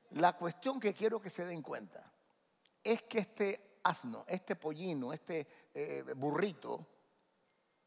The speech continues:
era parte del destino de Cristo, porque esto estaba ya profetizado cientos de años antes, en el Viejo Testamento, de que el Mesías iba a entrar a Jerusalén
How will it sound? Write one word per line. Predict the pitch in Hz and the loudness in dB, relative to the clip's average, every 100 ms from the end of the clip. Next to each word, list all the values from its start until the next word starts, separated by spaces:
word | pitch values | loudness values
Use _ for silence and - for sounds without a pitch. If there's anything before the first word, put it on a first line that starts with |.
| _ _ _ | _ _ _
era | - 214 190 | 4 6 6
parte | - 214 196 170 131 - 190 - | 6 6 6 4 -2 -4 -4 0
del | 135 151 | 0 0
destino | 143 143 - 208 196 | -2 -6 -6 -4 -2
de | 170 | -2
Cristo, | 190 190 - 110 - _ - | -2 -4 -4 -14 -18 _ -8
porque | - 160 - | 2 2 4
esto | 214 202 | 2 0
estaba | - 208 202 | 2 4 6
ya | 214 214 202 - - | 10 10 8 0 -4
profetizado | 160 151 160 160 - 208 127 107 - - _ _ _ _ _ _ | -2 0 -4 -6 0 0 0 -4 -14 -20 _ _ _ _ _ _
cientos | - - 349 349 339 247 233 | -10 -2 6 8 8 8 6
de | 180 190 | 8 6
años | 151 139 127 - | 6 0 -4 -2
antes, | 147 143 113 120 123 123 - | -2 -2 -4 -6 -8 -8 -8
en | 131 | -2
el | 135 | -2
Viejo | 120 120 185 | 0 0 0
Testamento, | 139 - 170 185 135 147 - - - | -2 -2 0 0 -2 -4 -6 -16 -2
de | 143 156 | 2 4
que | 160 | 4
el | 143 | 2
Mesías | 143 - 247 208 190 | 0 -2 4 6 6
iba | - 208 202 190 - - | 4 4 6 6 4 2
a | 151 | 4
entrar | 147 135 151 180 156 127 - - - _ _ | 4 2 4 6 6 4 -6 -16 -20 _ _
a | - | 4
Jerusalén | 135 143 139 135 190 233 214 | 4 4 0 2 4 4 2